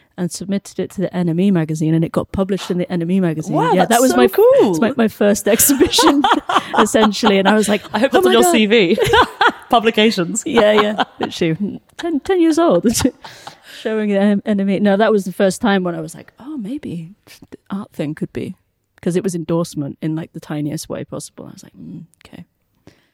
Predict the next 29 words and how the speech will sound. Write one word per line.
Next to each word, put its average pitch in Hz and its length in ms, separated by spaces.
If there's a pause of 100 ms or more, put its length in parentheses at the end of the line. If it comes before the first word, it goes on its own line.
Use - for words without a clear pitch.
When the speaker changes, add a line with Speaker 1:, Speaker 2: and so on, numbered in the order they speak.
Speaker 2:
But 254 100
also 320 220
the 240 100
idea 247 280
of 233 80
celebrity 226 420
culture 147 540 (160)
all 233 200
comes 214 240
back 220 200
to 214 80
this. 214 360
Speaker 1:
It 233 140
does, 302 380
yeah. 247 240 (100)
I, - 160
I 190 160
didn't 269 220 (300)
really, 208 400 (1300)
I 185 60
kind 202 180
of 180 80
connect - 360
the, 180 120 (160)
the 185 80
dots, 202 320
but - 160
I 196 60
think - 240